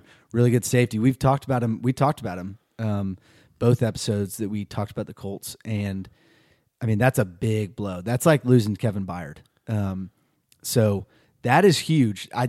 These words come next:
they still, I don't know if Rock Yassin, he's, like, their cornerback, one of their starting cornerbacks, he might still be out hurt. So they're still dealing with some injuries, but, and we'll figure out more as the week goes on. Uh, we're recording this Tuesday morning,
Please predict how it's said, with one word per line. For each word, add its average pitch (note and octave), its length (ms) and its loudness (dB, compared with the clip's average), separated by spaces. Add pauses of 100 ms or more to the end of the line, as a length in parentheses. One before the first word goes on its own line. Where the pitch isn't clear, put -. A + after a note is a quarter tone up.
they C3 200 2
still, E3 580 4
I C3 100 0
don't E3+ 120 0
know D#3+ 140 6
if B2+ 100 2
Rock C3 340 0
Yassin, B2 600 -2 (460)
he's, A#2+ 300 0
like, A2+ 160 0
their G#2+ 140 -4
cornerback, A#2 680 -2
one A2+ 140 -2
of A2 60 0
their G#2+ 100 -2
starting A2 320 0
cornerbacks, A2+ 440 -4 (340)
he A#2+ 160 0
might B2+ 240 4
still C3 240 2
be B2+ 140 4
out B2 280 2
hurt. B2+ 340 4 (240)
So - 120 -2
they're D#3+ 140 8
still C4+ 260 0
dealing G3 260 2
with D3 140 2
some B2 220 -4
injuries, A2+ 400 0 (360)
but, B2+ 320 2 (640)
and B2+ 120 2
we'll C#3 100 4
figure C#3+ 280 2
out C3+ 160 2
more B2 240 4
as A2+ 160 2
the A#2+ 80 2
week A#2 180 0
goes A2+ 260 0
on. A2 420 0
Uh, G#2 220 -4
we're A2 160 -2
recording A2 340 -4
this G2+ 160 -6
Tuesday A#2+ 480 2
morning, G2 420 -4